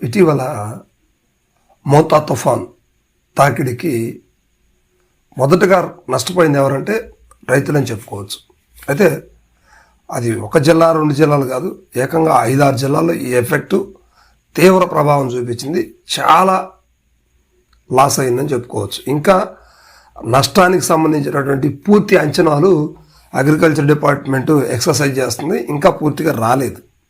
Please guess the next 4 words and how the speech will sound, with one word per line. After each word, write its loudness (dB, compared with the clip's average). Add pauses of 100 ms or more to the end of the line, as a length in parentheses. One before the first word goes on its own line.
(180)
అయితే -2 (540)
ఇప్పటికే 4
రైతులు 2
కొంతమంది 0